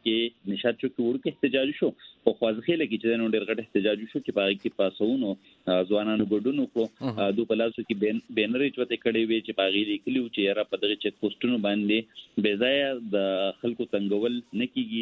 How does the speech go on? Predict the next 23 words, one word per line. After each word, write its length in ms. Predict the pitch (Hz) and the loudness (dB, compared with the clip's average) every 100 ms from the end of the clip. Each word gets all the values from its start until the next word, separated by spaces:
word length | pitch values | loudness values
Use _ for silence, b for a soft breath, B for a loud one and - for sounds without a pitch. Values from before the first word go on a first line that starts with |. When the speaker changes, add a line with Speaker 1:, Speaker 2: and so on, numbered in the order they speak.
| 101 | -2
Speaker 1:
د 20 | 95 | -2
ولس 180 | 104 120 - | 0 -4 -2
د 160 | 107 104 | -4 -2
عزت 280 | 98 98 104 | -2 0 -2
نفس 260 | 101 - - 120 113 110 B B - | -2 -8 -2 2 2 0 B B 0
خیال 200 | 113 127 131 | 2 2 0
دې 60 | 117 | -4
وساتلی 500 | 131 120 135 139 135 | -2 -2 0 -2 -2
شي. 140 | 147 131 | -6 -8
Speaker 2:
مهم. 320 | - 123 110 | -18 -8 -2
Speaker 1:
دوی 220 | 135 147 123 | 0 2 0
د، 0 | 120 123 - _ - 104 107 | 0 -4 -10 _ -2 0 0
مټه 180 | 131 143 131 | -2 -4 -2
چوک 160 | 131 127 - | -2 -2 -2
خوازخیلې 480 | 107 101 110 120 131 120 | -2 -2 -4 0 0 -2
نه 120 | 113 | -2
د 100 | 101 | -2
بشام 320 | 95 117 120 - | -2 -2 -2 -2
چوک 180 | 110 - | -2 0
خوازخیلې 480 | 101 90 - 117 117 | -2 -2 -4 -2 0
پورې 180 | 104 104 90 | -2 -2 -2
چې 80 | 101 | 0
دی، 100 | 104 | 2